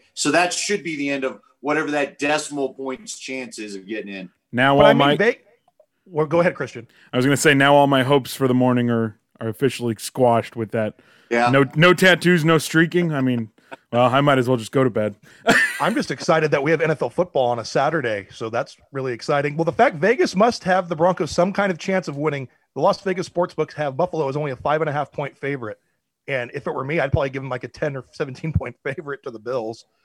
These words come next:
Speaker 3: But, so, yeah, the Buffalo, only a slight chance there. I know the home team gets three points, but the Broncos, they might have a chance.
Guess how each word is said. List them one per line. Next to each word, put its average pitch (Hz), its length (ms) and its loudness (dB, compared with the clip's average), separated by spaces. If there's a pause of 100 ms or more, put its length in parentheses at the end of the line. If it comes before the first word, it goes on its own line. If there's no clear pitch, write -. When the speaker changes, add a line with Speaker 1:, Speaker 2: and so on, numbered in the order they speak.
(540)
Speaker 3:
But, 120 200 -4
so, 147 160 -4
yeah, 151 100 0
the 131 80 -12
Buffalo, 156 520 -2 (120)
only 226 220 -2
a 202 40 -4
slight 214 440 -2
chance 214 300 -2
there. 127 200 -4
I 120 60 -2
know 180 100 2
the 175 100 2
home 175 180 0
team 180 160 -4
gets 170 180 -6
three 156 180 -8
points, 165 440 -4
but 131 280 -4 (180)
the 220 60 -6
Broncos, 370 400 -2
they 175 140 -6
might 196 140 -2
have 226 100 -6
a 269 60 -12
chance. - 480 -8